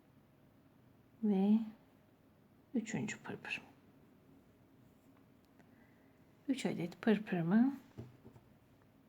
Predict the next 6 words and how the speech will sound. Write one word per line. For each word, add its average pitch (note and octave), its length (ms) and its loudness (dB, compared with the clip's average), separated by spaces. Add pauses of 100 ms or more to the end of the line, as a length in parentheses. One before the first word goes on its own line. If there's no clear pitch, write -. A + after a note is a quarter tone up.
(100)
yaptım. G#3+ 680 0 (140)
İpimi - 360 -6
kesiyorum. A#3 760 2 (1600)
Şöyle D#3 340 -4
bir C#3+ 160 -10
düzelteyim. G#3 960 2